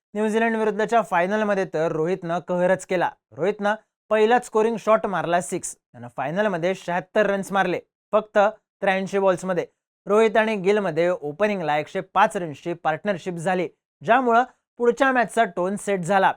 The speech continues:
रोहित ॲग्रेसिव्ह खेळत राहिला, त्याला त्याच्या बॅटिंगवर विश्वास होता आणि त्याला त्याच्या प्रत्येक प्लेअरवर विश्वास होता.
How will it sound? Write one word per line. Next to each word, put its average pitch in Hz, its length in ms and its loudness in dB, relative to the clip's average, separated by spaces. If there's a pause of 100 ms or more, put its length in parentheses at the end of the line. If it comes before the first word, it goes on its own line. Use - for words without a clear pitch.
(240)
रोहित 160 240 -2
ॲग्रेसिव्ह 170 500 -2
खेळत 220 240 0
राहिला, 202 280 6 (400)
त्याला 247 140 4
त्याच्या 247 280 4
बॅटिंगवर 226 560 2
विश्वास 214 420 4
होता 190 320 6 (260)
आणि 113 220 -20
त्याला 190 300 6
त्याच्या - 500 -8
प्रत्येक 214 680 -2
प्लेअरवर 185 480 4
विश्वास 190 400 0
होता. 175 260 2